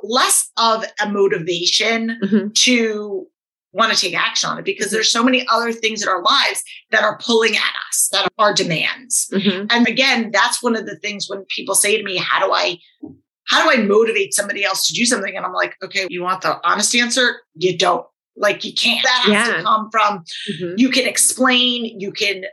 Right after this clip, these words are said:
Speaker 2: Mm-hmm.
Speaker 1: try to give language and perspective, but you can't force motivation. You can't coach somebody that
Speaker 2: Mm-hmm.
Speaker 1: doesn't wanna be coached. And so I,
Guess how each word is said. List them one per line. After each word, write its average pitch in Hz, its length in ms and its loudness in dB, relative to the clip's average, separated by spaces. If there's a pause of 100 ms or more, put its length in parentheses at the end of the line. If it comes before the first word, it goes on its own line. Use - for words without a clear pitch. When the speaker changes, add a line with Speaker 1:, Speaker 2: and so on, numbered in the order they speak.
(100)
Speaker 2:
Mm-hmm. 180 360 -8
Speaker 1:
try 226 260 2
to 196 260 -6 (120)
give 180 180 -2
language 220 580 2
and 156 120 -2
perspective, 214 960 0 (440)
but 233 140 2
you 226 80 -2
can't 175 280 0
force 247 300 0
motivation. 196 640 0
You 185 80 -10
can't 247 300 -2
coach 233 240 -2
somebody 185 320 -2
that - 80 -4
Speaker 2:
Mm-hmm. 208 80 -4
Speaker 1:
doesn't 185 260 -4
wanna 190 180 0
be 320 160 -4
coached. 226 560 2
And 233 180 4
so 226 220 2
I, 214 60 4